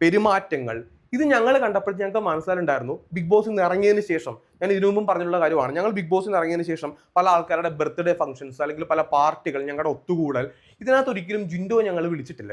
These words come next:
ക്ഷണിച്ചിട്ടില്ല. അതിൻ്റെ റീസൺ മറ്റൊന്നുമല്ല, ഞങ്ങൾ കേട്ടിട്ടുള്ള ഒരുപാട് കഥകളുണ്ട്, ഞങ്ങൾക്ക് അറിയാവുന്ന കുറേ കാര്യങ്ങളുണ്ട്, ഞങ്ങൾ മനസ്സിലാക്കിയ, നേരിട്ട് പോലും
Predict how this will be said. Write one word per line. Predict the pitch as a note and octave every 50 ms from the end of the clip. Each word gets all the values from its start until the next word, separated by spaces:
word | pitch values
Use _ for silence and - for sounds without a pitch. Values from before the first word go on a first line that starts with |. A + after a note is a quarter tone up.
| -
ക്ഷണിച്ചിട്ടില്ല. | - D#3+ E3 E3 - F3+ C3 G#2 F#2 - - - _ _ _ _ _ - -
അതിൻ്റെ | D3 F3 F#3 G3 F#3+ G3+
റീസൺ | G3 F3+ - A3+ G#3+ G#3
മറ്റൊന്നുമല്ല, | G3+ G#3 G#3 G#3+ G#3 G3 E3 C#3 C3+ - - - _ _ - F3
ഞങ്ങൾ | F3+ F#3+ G#3 A3+ A3 A3 G3+
കേട്ടിട്ടുള്ള | F3+ F3+ F3+ G3 F3+ F3+ F3+ F3
ഒരുപാട് | E3+ F3 F3 E3+ F3+ F#3 F#3 D3+
കഥകളുണ്ട്, | C3 C#3 C#3+ E3 E3+ C#3+ G#2+ - - _ - C#3+
ഞങ്ങൾക്ക് | D#3 E3 F3 F3 F3 E3
അറിയാവുന്ന | D3+ E3 F3+ F#3 F#3+ G3 G3 G3 F#3 F#3
കുറേ | F3 E3+ E3+ - - D#3
കാര്യങ്ങളുണ്ട്, | C#3+ C#3 D3+ E3+ F3+ F#3 F3+ D#3 B2 G2+ F#2+ - - C#3+
ഞങ്ങൾ | D3 E3 E3+ E3 D#3+
മനസ്സിലാക്കിയ, | D#3 D#3 D#3 F#3+ F#3 E3+ E3 E3+ D3+ D3 D3+ D#3+
നേരിട്ട് | F3 F#3+ G#3 G#3+ A3 A3 - A#3 A3 G#3+
പോലും | G3 F#3+ G3 F#3+